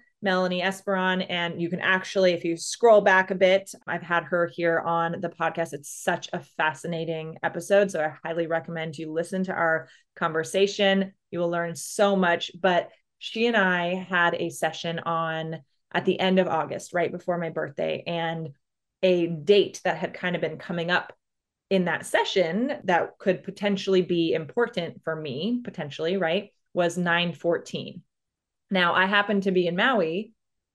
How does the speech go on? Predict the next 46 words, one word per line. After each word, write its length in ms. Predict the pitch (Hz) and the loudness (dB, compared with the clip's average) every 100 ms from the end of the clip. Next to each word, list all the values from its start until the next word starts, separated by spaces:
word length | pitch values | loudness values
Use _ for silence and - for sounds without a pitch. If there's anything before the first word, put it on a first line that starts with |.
| _ _ _ 190 | _ _ _ -2
on 300 | 185 180 185 | 0 0 0
September 440 | 190 185 175 170 | -2 -2 -2 -2
fourteenth, 540 | 175 196 359 392 - | 0 -2 -2 -4 -4
nine 200 | 175 170 175 | -4 -4 0
fourteen. 420 | 294 - 240 160 | 0 2 -2 0
Now, 240 | 180 175 170 | 0 0 2
that 280 | 202 202 196 | 4 4 4
number 240 | 185 185 | 4 2
could 160 | 180 165 | 2 -2
also 320 | 175 - 175 | -2 0 -2
be 160 | 170 | 0
a 80 | 156 | -4
time, 500 | - 277 262 247 233 | 0 4 6 4 4
right? 240 | 220 208 196 | 4 4 2
But 120 | 185 | 0
that 160 | 180 | 2
was 120 | 180 180 | 2 0
a 80 | |
date 280 | 180 185 170 | 0 -2 -2
that 140 | 180 165 | -4 -2
was 180 | 160 - | -4 -6
coming 320 | - 175 165 | -8 -6 -2
through. 160 | 269 | 0
She's 160 | 202 175 | 0 2
like, 180 | 165 180 | 0 2
"I 60 | |
don't 100 | 240 | 0
know, 380 | 262 254 247 240 | 2 2 2 2
like, 220 | 226 202 196 | 2 0 0
that 300 | 190 226 233 | 2 2 2
could 240 | - 247 214 | -2 -2 -2
mean 180 | 226 220 | -4 -2
something, 500 | 226 214 208 214 208 | 0 0 0 0 4
but 120 | 190 | 4
I 20 | |
also 220 | 196 196 | 4 2
don't 140 | 202 185 | 0 0
want 180 | 190 | -2
you 60 | 180 | -2
to 40 | |
get 180 | 185 - | -2 -2
too 140 | - 202 | 0 0
attached 380 | 196 185 - | 2 0 -2
to 100 | - | 0
it. 120 | 180 175 | 0 0
It, 160 | - | -4